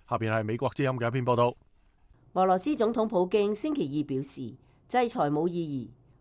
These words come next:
Speaker 2: 義，唔會改變平壤領導層。普京話，咁樣嘅做法將導致大規模人類苦難。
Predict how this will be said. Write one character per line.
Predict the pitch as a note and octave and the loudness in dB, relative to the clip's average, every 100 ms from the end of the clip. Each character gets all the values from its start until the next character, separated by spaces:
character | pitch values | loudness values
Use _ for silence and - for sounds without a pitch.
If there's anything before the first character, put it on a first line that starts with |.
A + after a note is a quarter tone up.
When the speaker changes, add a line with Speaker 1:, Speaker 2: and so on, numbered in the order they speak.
| F3+ | -6
Speaker 2:
義， | |
唔 | F#3 | 2
會 | A#3 | 2
改 | A#3 A#3 | 6 4
變 | B3 A3 G3+ | 4 2 2
平 | F#3+ D3 | -2 0
壤 | E3 D#3+ | 2 2
領 | D#3+ | 0
導 | F3+ C#3 | -2 -2
層。 | C#3+ A#2+ A2 - _ - - | -4 -10 -12 -20 _ -20 -6
普 | E3 F3+ | -4 0
京 | G3+ | 0
話， | E3 A#2+ A#2+ - - | 0 -4 -6 -18 -12
咁 | - B3 | 0 2
樣 | C#4 | 4
嘅 | B3+ | 2
做 | G#3 F3 | 0 2
法 | G3+ F#3+ | 2 2
將 | C4+ C4+ | 2 0
導 | G#3+ E3 | 0 -2
致 | G3 | 0
大 | G3 E3+ | 2 2
規 | F3 C#4 | 2 0
模 | A3+ D#3 C3+ | 2 2 0
人 | C#3 D3 | -2 -2
類 | C#3+ | -4
苦 | - C#3 | -4 -6
難。 | D#3+ A#2+ | -4 -8